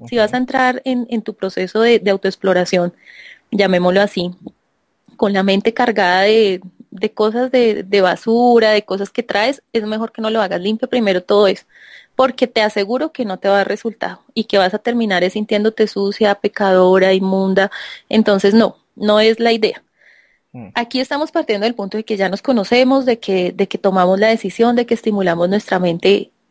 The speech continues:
Speaker 1: fantaseando con nuestra pareja, fantaseando con el actor de cine, con el, con el, bueno,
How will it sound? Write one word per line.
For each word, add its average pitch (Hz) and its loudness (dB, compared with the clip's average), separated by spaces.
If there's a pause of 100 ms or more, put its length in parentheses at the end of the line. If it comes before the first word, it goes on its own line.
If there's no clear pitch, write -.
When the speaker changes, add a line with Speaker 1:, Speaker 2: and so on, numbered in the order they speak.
Speaker 1:
fantaseando 180 -2
con 202 0
nuestra 202 2
pareja, 196 2
fantaseando 190 -2
con 202 -4
el 196 2
actor 175 -6
de 170 -6
cine, 226 0
con 202 -2
el, 180 -4 (440)
con 196 0
el, 180 0
bueno, 214 -2